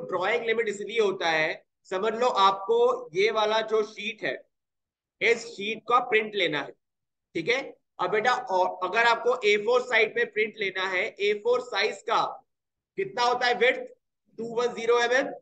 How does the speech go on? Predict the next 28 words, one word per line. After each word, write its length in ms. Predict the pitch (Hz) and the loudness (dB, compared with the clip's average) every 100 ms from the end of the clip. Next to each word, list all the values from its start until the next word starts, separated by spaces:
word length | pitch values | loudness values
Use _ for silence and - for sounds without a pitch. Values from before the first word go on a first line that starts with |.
| _ - | _ -8
and 180 | 190 196 | -6 0
height 280 | 202 247 294 - _ _ _ _ - | 2 2 0 -12 _ _ _ _ -8
two 220 | 254 269 | -4 0
ninety 260 | 247 220 226 | 0 0 0
seven 280 | 196 190 | 0 0
एम 120 | 160 151 | -2 -4
एम, 100 | 123 _ _ _ _ 170 | -10 _ _ _ _ -8
ठीक 140 | 170 | 0
है? 120 | 247 277 - _ 165 | 0 -2 -10 _ -6
अगर 260 | 175 226 | 0 2
आपको 380 | 214 208 226 233 | 2 2 0 -2
अपना 280 | 233 233 240 247 - - | -2 -2 0 -2 -6 -6
AutoCAD 600 | 175 175 233 214 214 214 | -4 -2 -2 0 -2 0
का 80 | 220 220 | -4 -4
ड्राइंग 380 | 170 175 185 151 _ _ _ | -2 0 0 -4 _ _ _
limit 380 | 165 190 240 240 | -4 0 0 0
करना 280 | 208 185 185 | -2 0 0
है 160 | 190 208 | 0 -2
कि 140 | - 220 | -4 -6
मैं 220 | 233 226 | -4 -2
इससे 320 | 190 190 247 240 | -4 -2 0 2
बाहर 300 | 180 202 220 - | 4 4 2 0
ना 140 | 190 196 | 0 2
जाऊं, 240 | 170 135 - _ _ _ _ | 0 -4 -10 _ _ _ _
ना 180 | 180 208 214 | -4 -2 2
मेरी 220 | 220 240 175 | 0 0 -2
ड्राइंग 340 | 196 202 | 0 0
की 100 | 196 | -2